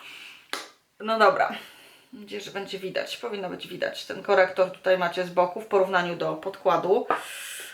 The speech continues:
Bardzo, bardzo żółty. Taki żółty, żółty, bardzo żółty.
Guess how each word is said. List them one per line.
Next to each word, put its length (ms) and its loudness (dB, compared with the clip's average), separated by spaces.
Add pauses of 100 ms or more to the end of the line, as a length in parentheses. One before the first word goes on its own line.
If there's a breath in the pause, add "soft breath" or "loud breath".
(180 loud breath)
Bardzo, 420 4
bardzo 640 6
żółty. 600 4 (200)
Taki 600 -4
żółty, 420 0
żółty, 320 6
bardzo 320 2
żółty. 460 -4